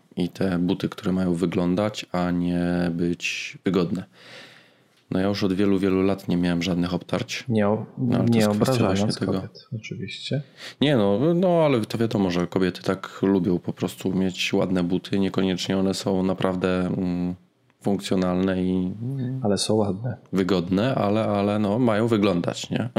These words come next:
Speaker 2: Są ładne.
Speaker 1: Kto co lubi. E, do tego wszystkiego ja bym dorzucił jeszcze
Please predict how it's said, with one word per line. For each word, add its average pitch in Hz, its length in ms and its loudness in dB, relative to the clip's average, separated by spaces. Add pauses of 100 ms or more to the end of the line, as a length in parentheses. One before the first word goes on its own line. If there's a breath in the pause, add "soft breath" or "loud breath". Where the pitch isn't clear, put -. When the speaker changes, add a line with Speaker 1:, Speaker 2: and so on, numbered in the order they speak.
(160)
Speaker 2:
Są 101 60 -2
ładne. 98 200 -4 (1160 loud breath)
Speaker 1:
Kto - 200 -6
co - 160 -2
lubi. - 260 -2 (680 loud breath)
E, 90 440 0
do 87 140 0
tego 117 220 2
wszystkiego 117 440 0
ja 107 120 2
bym 101 120 2
dorzucił 95 500 2
jeszcze 92 760 0